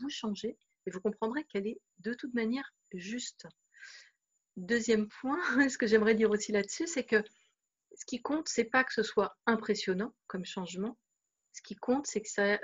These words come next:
vraiment une répercussion à l'intérieur et qu'on mène une véritable évolution, euh, personnelle, peut-être même une révolution personnelle.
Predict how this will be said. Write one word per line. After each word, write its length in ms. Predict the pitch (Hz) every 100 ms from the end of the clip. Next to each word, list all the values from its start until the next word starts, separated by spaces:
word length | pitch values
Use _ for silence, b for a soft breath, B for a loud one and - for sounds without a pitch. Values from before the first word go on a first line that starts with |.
| 180
vraiment 220 | 196 240
une 100 | 214
répercussion 680 | 196 208 214 - 202 - 233
à 100 | 170
l'intérieur 720 | 196 269 - 208 185 196 285 _ B B -
et 100 | 196
qu'on 160 | 208
mène 280 | 196 226 254 -
une 180 | 185 180
véritable 460 | 196 202 247 240 - -
évolution, 640 | 202 208 202 - 202 202 _ b b _ -
euh, 80 | 180
personnelle, 640 | 196 202 - 214 185 175 -
peut-être 180 | 196 190
même 140 | 220
une 120 | 190
révolution 880 | 180 214 254 226 214 208 202 233 220
personnelle. 640 | 220 190 - 196 180 170